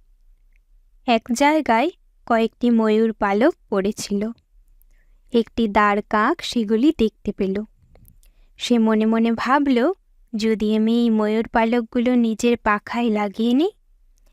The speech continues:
তাহলে আমিও ময়ূরের মতো সুন্দর হয়ে যাব।" এই ভেবে দাঁড় কাক তাদের দলে গিয়ে বলল, "তোরা অতি নীচ ও কুৎসিত, আমি আর তোদের সাথে থাকব না।"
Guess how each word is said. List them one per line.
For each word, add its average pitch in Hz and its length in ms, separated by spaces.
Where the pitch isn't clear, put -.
তাহলে 220 400
আমিও 247 420
ময়ূরের 240 500
মতো 208 300
সুন্দর 254 640
হয়ে 202 240
যাব।" 208 360
এই 220 240
ভেবে 269 540
দাঁড় 202 340
কাক 226 240
তাদের 202 360
দলে 196 340
গিয়ে 247 180
বলল, 269 480
"তোরা 220 240
অতি 233 300
নীচ 226 640
ও 240 140
কুৎসিত, 233 540
আমি 214 340
আর 285 380
তোদের 233 240
সাথে 214 300
থাকব 202 420
না।" 196 240